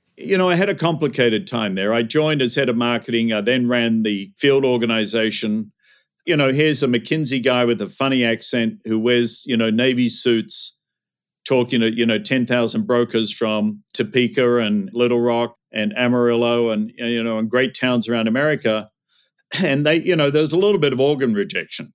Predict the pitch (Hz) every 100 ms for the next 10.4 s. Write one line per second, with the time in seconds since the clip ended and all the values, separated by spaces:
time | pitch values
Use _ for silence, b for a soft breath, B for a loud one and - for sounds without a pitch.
0 | _ _ - 110 117 143 131 120 107 101
1 | 82 - 135 123 123 107 135 151 170 151
2 | 156 170 - 156 143 139 147 139 143 151
3 | 113 110 120 120 156 156 - 165 160 -
4 | 80 - _ _ _ _ _ _ _ _
5 | _ _ _ - 165 143 117 123 110 -
6 | 113 98 - _ _ _ _ _ _ _
7 | _ _ - 131 123 127 - 131 127 147
8 | 190 170 135 151 165 135 113 110 139 175
9 | 214 185 - 160 127 113 104 101 90 90
10 | - 101 95